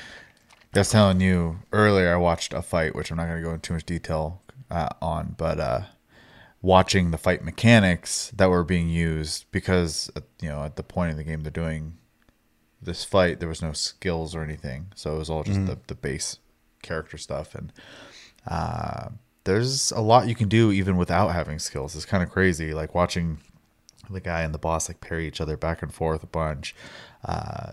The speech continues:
Speaker 1: dodging past attacks, doing these weird, like, leap and then,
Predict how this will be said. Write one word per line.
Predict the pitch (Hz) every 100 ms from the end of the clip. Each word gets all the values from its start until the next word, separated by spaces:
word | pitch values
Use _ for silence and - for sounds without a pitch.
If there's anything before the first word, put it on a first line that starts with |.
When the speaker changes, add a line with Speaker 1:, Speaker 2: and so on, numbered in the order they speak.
| -
Speaker 1:
dodging | 92 82 80 78
past | 76 76 -
attacks, | 82 - 78 78 - -
doing | - 85 80
these | 78 -
weird, | 80 80
like, | 80 78 - _
leap | 87 87 90 87 - _ -
and | 85
then, | 80 76 85